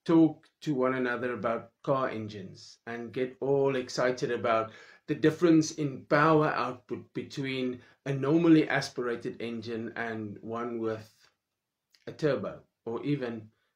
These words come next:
a double turbo. I, I know. It sounds like a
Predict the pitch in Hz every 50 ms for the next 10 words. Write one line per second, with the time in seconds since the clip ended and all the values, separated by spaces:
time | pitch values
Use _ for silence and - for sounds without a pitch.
0 | _ _ _ _ 135 143 131 - 139 139 135 156 147 135 - - 120 104 98 90
1 | 80 - - - - _ _ _ _ _ _ _ _ _ _ _ _ _ _ _
2 | _ - 127 139 139 - _ - 135 135 123 127 123 104 92 - _ _ _ _
3 | _ _ _ _ _ _ _ _ _ _ _ - 143 143 - - 180 160 151 151
4 | 156 147 - 135 127 127 127 - - 117 107 107 110 107